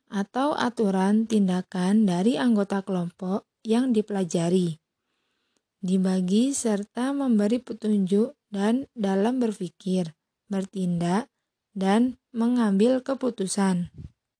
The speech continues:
Dua, nilai budaya. Keinginan individu atau tindakan yang lebih diinginkan atau suatu tindakan yang dipertahankan pada suatu waktu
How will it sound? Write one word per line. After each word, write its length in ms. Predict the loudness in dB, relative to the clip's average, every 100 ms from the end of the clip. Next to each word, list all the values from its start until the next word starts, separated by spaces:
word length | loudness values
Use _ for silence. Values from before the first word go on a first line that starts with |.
| _ _ _ _ _
Dua, 640 | -2 2 4 4 2 0 -8 _ 0
nilai 400 | 4 6 6 4
budaya. 640 | 2 4 4 4 4 0 -6 _ _ _ _ _ _ _ _ _
Keinginan 640 | -2 2 4 4 4 2 2
individu 800 | 4 4 2 0 2 0 0 -4 -6
atau 400 | -6 -4 -4 -2
tindakan 880 | -2 0 0 -2 -2 2 2 0 _ -4
yang 240 | -2 -2
lebih 320 | -2 0 -2 -4
diinginkan 880 | -6 0 2 2 0 -2 0 0 0
atau 560 | -2 -4 -4 -4 -4 -4
suatu 560 | -6 -2 -2 -2 -4
tindakan 800 | -2 -2 0 -2 -2 0 0 0 _ _ _ _
yang 400 | 0 2 2 0 -8 -4
dipertahankan 1200 | -2 0 -2 0 2 2 2 0 0 2 2 -2 _ _ _
pada 480 | -6 -4 -2 -2 -2
suatu 640 | -2 0 2 0 -4 -2
waktu 560 | 0 -2 _ -2 0